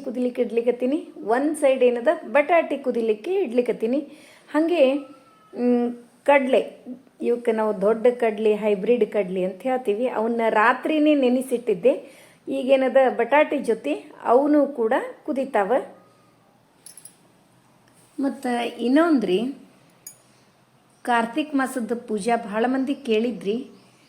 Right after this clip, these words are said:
ಆ, ಇದು ಎರಡು ಸಾರಿ ಹೇಳೇನಿ, ನೀವು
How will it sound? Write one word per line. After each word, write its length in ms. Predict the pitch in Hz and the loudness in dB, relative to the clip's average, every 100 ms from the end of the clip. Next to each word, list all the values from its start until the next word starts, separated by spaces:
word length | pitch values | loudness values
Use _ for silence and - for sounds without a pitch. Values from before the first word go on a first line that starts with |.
| _ _ | _ _
ಆ, 80 | 247 247 247 - 277 | -6 -2 -4 -4 -2
ಇದು 160 | 302 294 285 294 - - _ _ _ _ _ _ | 0 2 0 -2 -8 -20 _ _ _ _ _ _
ಎರಡು 440 | - 247 269 320 349 - | -4 0 2 2 0 0
ಸಾರಿ 240 | 285 277 311 | 2 2 0
ಹೇಳೇನಿ, 500 | 254 233 247 220 214 220 | 0 0 0 0 -6 -6
ನೀವು 260 | 233 254 | -4 -2